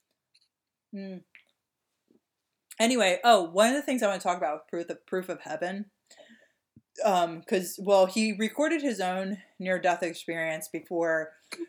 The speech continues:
reading about other people's to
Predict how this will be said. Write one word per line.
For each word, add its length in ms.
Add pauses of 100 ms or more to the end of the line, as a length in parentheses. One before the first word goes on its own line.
(160)
reading 340
about 260
other 180
people's 580 (880)
to 180